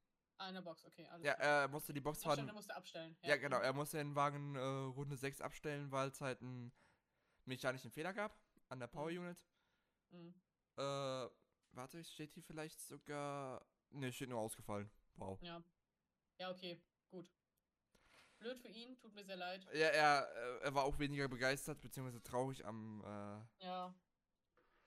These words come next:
Speaker 2: am Funk.
Speaker 1: Ja. Ja, ist halt auch blöd, weil du dann ja auch einfach nicht so viel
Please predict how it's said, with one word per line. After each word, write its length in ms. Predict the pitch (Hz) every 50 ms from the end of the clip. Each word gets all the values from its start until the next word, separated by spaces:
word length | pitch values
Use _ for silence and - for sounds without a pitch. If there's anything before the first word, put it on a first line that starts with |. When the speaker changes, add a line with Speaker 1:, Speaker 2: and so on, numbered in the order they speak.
| _ _ _ _ _ _
Speaker 2:
am 120 | - 104 208
Funk. 300 | - 226 190 208 - - -
Speaker 1:
Ja. 260 | - 196 185 180 185 185 185 _ _ _ _ _ _ _ _
Ja, 100 | 175 202
ist 120 | 214 214 269
halt 100 | 240 214
auch 100 | 226 220
blöd, 260 | - - 226 247 262 247 -
weil 320 | 208 214 208 208 214 214
du 80 | 214 185
dann 160 | 214 208 208
ja 80 | 208 208
auch 80 | 208 190
einfach 220 | 180 208 214 220 214
nicht 140 | 214 190 -
so 120 | 214 208
viel 240 | - - 220 214